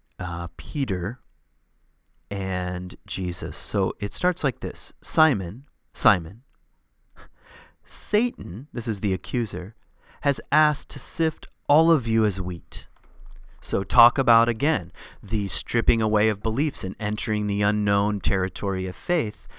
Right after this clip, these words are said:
You're being sifted like wheat, and the chaff is being blown away, and what you thought was going to happen in the world and your hopes and aspirations are about to be sorely disappointed here.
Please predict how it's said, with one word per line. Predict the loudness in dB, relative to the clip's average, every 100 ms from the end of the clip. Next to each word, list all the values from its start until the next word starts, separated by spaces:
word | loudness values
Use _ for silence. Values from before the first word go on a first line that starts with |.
| -10 0
You're | 2
being | 2 0 -2
sifted | -2 0 -2 -2 -10 -8 -10 -14 -16 -18 _ _ _ _ _
like | -2 -2 -2
wheat, | -4 -2 -4 -2 -2 -4 -12 -8
and | -6
the | -4
chaff | 0 2 2 0 -4
is | -6 -4
being | -4 -2 -2
blown | -2 -2 0
away, | 0 0 -2
and | -6 -2
what | -2 0
you | -4
thought | -6 -2 2 4 2 -4
was | -6 -6
going | -4 -4 -2
to | -2
happen | 2 2 2 2
in | -2 -4
the |
world | -4 -2 0 -2 -4
and | -6 -8 -14 -20 -20 -20 -8
your | -2 2
hopes | 4 2 2
and | 0
aspirations | 0 -2 0 0 2 -2 -2
are | -2
about | 2 2 2
to | -2
be | -6
sorely | -4 -4 -2 -2
disappointed | -4 -6 -6 -6 -6 -8
here. | -12 -16